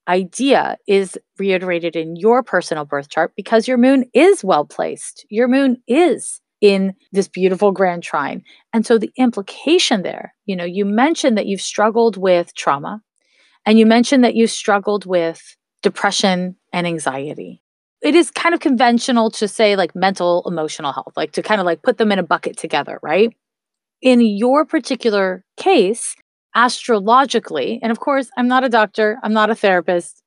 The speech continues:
use common sense with what I'm saying, but astrologically, the depression and anxiety that you cope with is not emotional in its roots.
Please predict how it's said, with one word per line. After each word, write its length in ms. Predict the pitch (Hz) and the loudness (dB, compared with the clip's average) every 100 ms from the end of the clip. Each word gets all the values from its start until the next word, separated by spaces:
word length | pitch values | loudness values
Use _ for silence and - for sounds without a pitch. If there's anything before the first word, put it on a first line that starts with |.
| _ _ | _ _
use 200 | 254 269 | 0 2
common 300 | - 220 185 | 2 0 0
sense 220 | 180 165 | -4 -4
with 100 | 170 | -4
what 160 | 165 151 | -4 -4
I'm 100 | 147 | -4
saying, 440 | 147 123 127 220 - - - - - | -6 -8 -6 -8 -12 -18 -20 -20 -4
but 160 | - 254 - _ _ | 2 2 0 _ _
astrologically, 1120 | - 208 - 233 240 302 330 247 196 175 214 - _ _ _ _ _ | 0 0 2 0 4 4 2 0 -2 -2 -4 -10 _ _ _ _ _
the 80 | 220 | 0
depression 460 | 202 - 277 311 | 0 -2 0 2
and 100 | 254 | 2
anxiety 400 | 214 202 240 240 | 2 0 2 2
that 120 | 214 220 | 0 -2
you 100 | 180 | -6
cope 320 | - 330 - | -8 -6 -2
with 300 | 226 196 185 - | 2 2 2 0
is 180 | 220 190 | 0 2
not 380 | 226 247 294 - - | 2 4 2 -2 -2
emotional 840 | 214 208 226 247 233 269 233 226 - | 0 2 4 2 0 0 0 -2 0
in 440 | 220 214 214 208 - | 2 2 2 -4 -4
its 220 | 202 185 | -4 -4
roots. 880 | 185 175 214 185 - - - - - | -8 -2 2 2 0 -10 -14 -14 -18